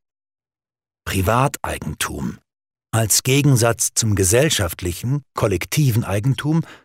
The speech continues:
besteht nur da, wo die Arbeitsmittel und die äußeren Bedingungen der Arbeit Privatleuten gehören.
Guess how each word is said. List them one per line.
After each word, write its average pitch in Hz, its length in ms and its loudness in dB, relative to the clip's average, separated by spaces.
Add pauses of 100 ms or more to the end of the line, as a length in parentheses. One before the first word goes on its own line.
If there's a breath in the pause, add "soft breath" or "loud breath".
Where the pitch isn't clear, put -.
(180 loud breath)
besteht 131 400 2
nur 113 280 4
da, 101 480 0 (240)
wo 117 180 2
die 113 160 0
Arbeitsmittel 139 840 -2
und 107 160 0
die - 100 -4
äußeren 117 480 2
Bedingungen 120 540 2
der 123 160 0
Arbeit 127 420 -2 (240 loud breath)
Privatleuten 104 800 0
gehören. 76 480 -4